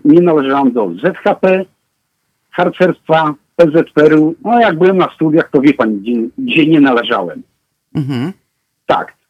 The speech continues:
Speaker 1: Moja żona, króciutko, już kończę. Moja żona pochodzi z Białorusi i koniec przedstawienia. Myślę, że już coś wiecie na ten temat, na mój
Speaker 2: Mhm,
Speaker 1: temat.
Speaker 2: mhm.
Speaker 1: I pani Beato, mam pytanie do pana, pytanie do pana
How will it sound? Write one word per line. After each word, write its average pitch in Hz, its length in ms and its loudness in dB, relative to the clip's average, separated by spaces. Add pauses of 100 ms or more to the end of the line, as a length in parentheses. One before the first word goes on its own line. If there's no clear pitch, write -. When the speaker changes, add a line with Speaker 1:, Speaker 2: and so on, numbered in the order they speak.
Speaker 1:
Moja 214 340 4
żona, 190 480 0 (100)
króciutko, 190 500 2
już - 180 -4
kończę. 127 400 0 (400)
Moja 175 240 2
żona 170 220 0
pochodzi 139 320 -6
z 123 100 -10
Białorusi 139 640 0 (1040)
i 269 140 4
koniec 127 360 2
przedstawienia. 104 640 -4
Myślę, 196 340 -2
że 165 100 0
już 196 160 -2 (100)
coś 160 220 0
wiecie 135 280 0
na 95 120 -4
ten 92 180 -6
temat, 90 360 -8
na 156 160 2
mój 185 140 0
Speaker 2:
Mhm, 139 220 -2
Speaker 1:
temat. - 160 -10
Speaker 2:
mhm. 143 320 -6 (360)
Speaker 1:
I 156 340 -4 (300)
pani 202 380 0
Beato, 151 360 0
mam 226 380 0 (420)
pytanie 180 500 2
do 135 120 -4
pana, 147 500 -2
pytanie 151 600 0
do 113 160 -6
pana 151 400 -2